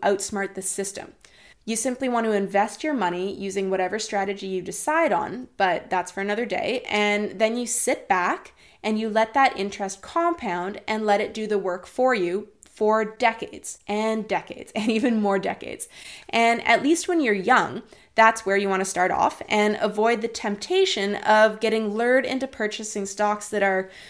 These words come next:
trendy or that your buddy told you about to get in on, on the ground floor. Things like, for example, the GameStop trend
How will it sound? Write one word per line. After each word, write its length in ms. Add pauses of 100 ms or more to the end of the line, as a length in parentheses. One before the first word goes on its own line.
(140)
trendy 760
or 160
that 220
your 120
buddy 380
told 340
you 80
about 300
to 60
get 180
in 160
on, 180
on 220
the 60
ground 300
floor. 640
Things 320
like, 200
for 120
example, 400
the 80
GameStop 800
trend 460